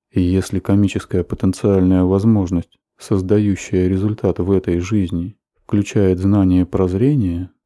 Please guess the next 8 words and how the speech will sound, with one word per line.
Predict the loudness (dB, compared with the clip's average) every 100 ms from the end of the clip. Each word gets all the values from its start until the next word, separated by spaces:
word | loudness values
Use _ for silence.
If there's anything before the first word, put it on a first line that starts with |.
| _
такое | -6 0 0 0
как | 0 -2
знание | 0 2 4 4 2
беспристрастности | -2 -6 -6 -4 0 0 0 -4 -4 -8 -8 _
по | -2
отношению | -2 0 -2 -2 0 0
к | -2
формациям, | -2 0 0 0 -4 -14 -14 -14